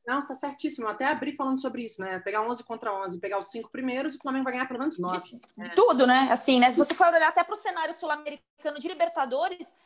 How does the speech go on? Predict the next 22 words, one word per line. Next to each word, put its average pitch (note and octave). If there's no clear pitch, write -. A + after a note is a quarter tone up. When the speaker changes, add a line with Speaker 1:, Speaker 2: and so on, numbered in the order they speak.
Speaker 2:
talvez F#4+
Speaker 1:
É. -
Speaker 2:
seja E4+
até E4+
melhor E4+
que F4+
o -
River E4+
Plate. G#3+
Speaker 1:
É, F#3+
então, F#3+
também A3
acho. -
Também F3+
acho F#3+
que -
nesse G3
quesito F#3+
aí F#3+
você G#3
tá G3+
perfeito. -